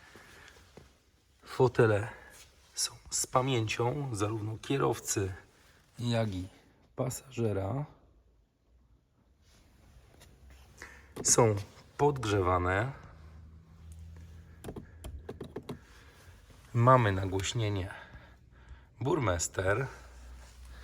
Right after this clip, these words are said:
Lusterka są elektrycznie regulowane oraz składane.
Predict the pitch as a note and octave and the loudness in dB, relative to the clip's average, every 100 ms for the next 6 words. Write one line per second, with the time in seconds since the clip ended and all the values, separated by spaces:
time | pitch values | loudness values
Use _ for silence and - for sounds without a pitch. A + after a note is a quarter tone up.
0 | - - - - - - C3+ C#3 - A#2 | -16 -16 -14 -14 -10 2 4 2 -2 -10
1 | - B2 G2+ - - - A2+ G#2+ - - | 2 4 4 -2 -4 0 0 -2 -8 -16
2 | - B2+ - A#2 G2 G2+ - - - - | -6 0 2 2 0 -4 -10 -20 -20 -20
3 | - - - A2+ A#2 B2 A#2 A#2+ A2+ G#2+ | -20 -4 2 4 4 4 4 4 4 2
4 | G#2 F#2+ F#2 - - - D#3+ C#3 G#2+ G2 | 2 0 2 2 0 2 4 6 6 4
5 | F#2+ A#2 | 2 -2